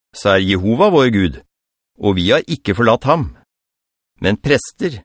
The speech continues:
Aarons sønner, gjør tjeneste for Jehova, og levittene er også med i arbeidet. Og de lar brennoffere ryke for Jehova, morgen etter morgen og kveld etter kveld, og likeså velluktende røkelse. Og stablene av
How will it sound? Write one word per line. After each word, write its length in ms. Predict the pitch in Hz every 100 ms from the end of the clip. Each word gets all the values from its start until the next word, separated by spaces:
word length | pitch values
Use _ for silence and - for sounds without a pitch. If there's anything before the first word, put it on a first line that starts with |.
| _ _
Aarons 460 | 92 92 107 135 -
sønner, 380 | 151 117 131 135
gjør 260 | 87 101
tjeneste 640 | - 147 120 73 73 - 127
for 220 | 95 92
Jehova, 500 | 117 104 110 123 - _ _ _ -
og 80 |
levittene 580 | 82 85 95 _ - 143
er 160 | 151 117
også 240 | 98 180
med 220 | 175 127
i 20 | 123
arbeidet. 460 | 95 78 76 73 - _ _ _ _ _ _ _ -
Og 140 | 69
de 220 | 73 110
lar 240 | 156 139 151
brennoffere 760 | 127 113 123 127 - 143 156 151 92
ryke 480 | 123 120 - 135
for 160 | - 113
Jehova, 560 | 117 127 117 120 139 151 - _ _ 101
morgen 380 | 123 123 117
etter 200 | 123 -
morgen 380 | 131 123 120 147 143
og 140 | - -
kveld 320 | 85 104 131
etter 180 | 127 143
kveld, 260 | 131 139 165 _ _ _ _ _ _
og 140 | 123
likeså 420 | 165 139 92 - 135
velluktende 640 | 147 135 87 92 - 123 147
røkelse. 520 | 139 - 107 98 160 - _ _ _ _ _ _ _ _ -
Og 120 | 92
stablene 560 | - 113 131 131 147 156
av 180 | 110